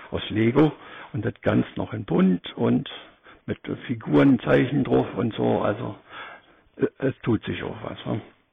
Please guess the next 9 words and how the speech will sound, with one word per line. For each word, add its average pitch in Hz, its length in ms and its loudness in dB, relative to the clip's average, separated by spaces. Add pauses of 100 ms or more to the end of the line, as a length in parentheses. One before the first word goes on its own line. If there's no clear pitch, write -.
(200)
In 101 160 -6
der 95 180 -6
Richtung, - 360 -16 (300)
muss 123 200 2
man 107 120 0
schon 101 140 -6
mal 92 100 -4
sagen. - 240 -12 (2000)
So, 101 200 -2